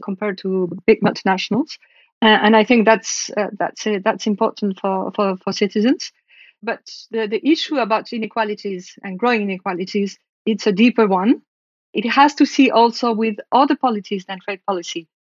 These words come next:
And so it's, it is more about how to coordinate different instruments to, to rebalance those inequalities and to, to reduce those inequalities. But it's something that might,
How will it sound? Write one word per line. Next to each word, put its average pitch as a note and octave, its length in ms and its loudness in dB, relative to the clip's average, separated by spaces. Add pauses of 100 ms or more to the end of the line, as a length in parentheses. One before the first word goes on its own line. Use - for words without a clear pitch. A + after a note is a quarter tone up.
(160)
And G3+ 180 2
so A3+ 200 4
it's, - 420 0 (240)
it G#3 100 2
is G#3+ 200 2
more A3+ 240 6
about G#3 240 4
how G#3+ 460 2 (300)
to A3 120 -4
coordinate A3 720 -2
different A3 340 -6
instruments G#3+ 680 -4 (300)
to, G3+ 460 0
to - 100 -10
rebalance G3+ 580 2 (240)
those G3+ 280 -4
inequalities F#3+ 760 -2 (400)
and F#3+ 180 0
to, F#3+ 220 0
to F#3 300 0
reduce G3+ 440 6
those F#3 260 0
inequalities. F3+ 760 0 (300)
But A3+ 120 6
it's A#3 180 6
something B3 320 6
that A3 220 4
might, C4+ 360 4